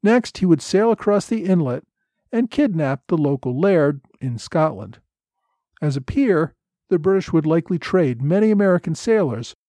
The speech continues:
for the return of this Scottish laird. Before he could do any of this, though, Jones had to convince his own crew. Most of his men wanted to go after prizes so they would get a share of the booty.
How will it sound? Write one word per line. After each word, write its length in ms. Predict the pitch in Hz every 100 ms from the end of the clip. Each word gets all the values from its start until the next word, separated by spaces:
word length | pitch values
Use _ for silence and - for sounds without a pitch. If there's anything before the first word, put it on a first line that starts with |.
| _
for 140 | 202
the 100 | 190
return 540 | 202 196 - 220 143 131
of 160 | 127
this 160 | 127 131
Scottish 500 | - - 107 110 -
laird. 420 | 120 139 101 104 - _ _ _ _ _ _ _ -
Before 260 | 196 320
he 80 | 285
could 120 | 220
do 160 | 190 185
any 180 | 185 151
of 80 |
this, 180 | 120 -
though, 300 | - 117 131 - _ _ _
Jones 360 | - 208 226 202
had 160 | 180 170
to 80 |
convince 460 | - 170 131 120 -
his 140 | 135
own 220 | 123 107 104
crew. 460 | - 190 156 - _ _ _ _ _ _ _ _ _
Most 240 | 294 330 277
of 80 |
his 140 | 226 170
men 400 | 214 170 147 151
wanted 220 | 190 220
to 60 | 202
go 220 | 165 139
after 240 | 127 - 123
prizes 680 | - 220 208 135 123 - _
so 280 | - 196 185
they 180 | 175 180
would 200 | 175 147
get 140 | 139
a 80 | 131
share 360 | - 139 123 123
of 180 | 123
the 100 | 120
booty. 440 | 110 175 165 110